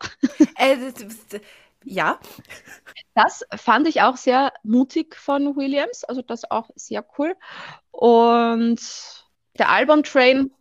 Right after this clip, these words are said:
Speaker 1: sensationell. Also der ist da mit seinen harten Reifen beim Rennen, fünfzig Runden, bam, bam, der ist da durchgezogen und keine Chance, dass da irgendjemand vorbeikommt.
Speaker 2: Der hat sich nix
Speaker 1: Großartig.
Speaker 2: geschissen. Nix hat er sich geschissen.
Speaker 1: Ja. Darfst nicht. Das ist so,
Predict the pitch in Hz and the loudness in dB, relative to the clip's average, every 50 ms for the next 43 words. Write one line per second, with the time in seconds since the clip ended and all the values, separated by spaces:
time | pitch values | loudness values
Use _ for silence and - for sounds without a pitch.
0 | _ _ _ _ _ - - 254 220 226 233 262 262 - - 247 240 220 196 196 | _ _ _ _ _ -8 -2 0 0 0 0 -2 -4 -6 -4 -2 0 2 2 2
1 | 196 185 - - - 196 220 208 247 240 - 220 220 - 302 277 277 277 - - | 0 -2 -4 -4 -4 -4 0 2 0 0 0 0 -2 0 2 2 2 2 0 0
2 | 269 247 254 262 262 240 202 196 - - 294 247 220 165 180 202 - 277 269 - | 0 0 2 2 2 2 2 2 2 0 0 0 2 2 0 0 -2 -2 0 2
3 | 269 262 240 220 185 185 220 254 269 285 285 277 277 - 247 254 254 - - - | 2 2 2 2 2 2 0 0 0 0 0 -2 -2 0 0 0 0 -2 -6 -6
4 | - 226 240 240 240 - 277 269 226 - 240 208 202 202 220 226 247 240 - 226 | -2 0 0 2 2 4 2 2 4 4 2 4 4 4 4 2 2 2 2 4
5 | 202 190 208 233 247 240 - 226 208 214 233 - 262 - - 214 214 247 - - | 4 6 4 4 2 2 2 4 4 4 2 2 0 0 2 2 2 2 0 0
6 | - 240 226 233 214 208 208 - - 220 202 214 233 226 254 - - - 170 180 | 2 2 4 4 2 0 -2 -4 -2 -2 2 2 4 2 2 2 2 4 4 6
7 | 220 233 - - 196 202 214 - - 220 220 196 - 202 220 226 233 247 240 233 | 4 4 2 4 4 4 4 2 2 2 2 2 2 2 0 2 2 2 2 2
8 | 226 214 208 202 - 165 165 170 190 214 214 202 190 190 208 - - 208 202 202 | 2 2 2 0 0 2 2 4 4 2 2 2 0 0 -2 -2 0 0 0 2
9 | - 156 139 135 156 - - - - 147 135 143 - - - _ _ _ - 220 | 2 2 2 2 0 -2 -4 -2 -2 -2 -2 -2 -6 -12 -20 _ _ _ -2 0
10 | 220 - 175 170 - - 165 139 - - 120 339 359 - - - 190 175 _ _ | 2 4 4 4 4 4 2 0 0 0 -4 -6 -6 -8 -10 -14 -14 -16 _ _
11 | _ - 240 285 370 370 - - 247 202 196 190 202 196 - - - 185 165 - | _ -10 -8 -8 -8 -10 -10 -10 -8 -8 -8 -8 -10 -14 -18 -18 -18 -18 -18 -14
12 | - - 415 440 _ _ _ _ _ _ _ _ _ _ _ _ _ _ _ _ | -10 -10 -10 -10 _ _ _ _ _ _ _ _ _ _ _ _ _ _ _ _
13 | - 262 302 - - - - 196 165 - - - - - _ - 226 220 - 254 | 2 2 2 2 -2 -6 -4 -4 -4 -4 -6 -12 -20 -8 _ 0 0 2 2 2
14 | 370 - - - 320 330 349 | 0 0 0 0 2 2 2